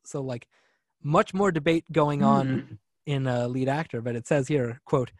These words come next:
Speaker 1: "Not awarded, only two actresses received any votes in terms of who
Speaker 2: Oh.
Speaker 1: was third."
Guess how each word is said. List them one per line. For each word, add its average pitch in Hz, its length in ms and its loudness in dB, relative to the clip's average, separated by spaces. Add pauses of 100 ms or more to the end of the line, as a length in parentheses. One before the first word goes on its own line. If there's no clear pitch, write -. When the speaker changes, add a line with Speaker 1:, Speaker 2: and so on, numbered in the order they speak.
(160)
Speaker 1:
"Not 151 260 2
awarded, 143 500 4 (220)
only 208 240 2
two 185 160 2
actresses 147 460 -4
received 127 400 -6
any 147 180 0
votes 117 380 -10
in 127 180 -8
terms 123 280 -6
of 123 180 -12 (180)
who 185 60 4
Speaker 2:
Oh. 247 120 6
Speaker 1:
was 131 240 -4
third." 120 280 -2